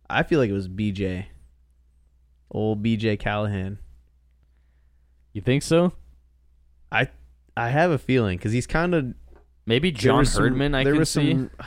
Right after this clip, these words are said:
Speaker 1: <sighs> no, 'cause he was already tied up at Toronto.
Speaker 2: At that point?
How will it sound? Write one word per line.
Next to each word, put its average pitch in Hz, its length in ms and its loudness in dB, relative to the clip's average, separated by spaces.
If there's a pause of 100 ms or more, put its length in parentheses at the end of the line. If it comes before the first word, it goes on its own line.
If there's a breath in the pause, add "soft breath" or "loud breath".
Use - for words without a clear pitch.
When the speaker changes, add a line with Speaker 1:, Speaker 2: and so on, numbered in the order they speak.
(120)
Speaker 1:
<sighs> - 300 -20
no, 151 240 2
'cause 151 180 -6
he 170 160 -10
was 170 200 0
already 135 640 -2 (200)
tied 131 260 -2
up 123 180 -2
at 98 160 -6
Toronto. 101 640 -6 (680)
Speaker 2:
At - 160 -10
that 101 240 -2
point? 147 300 -2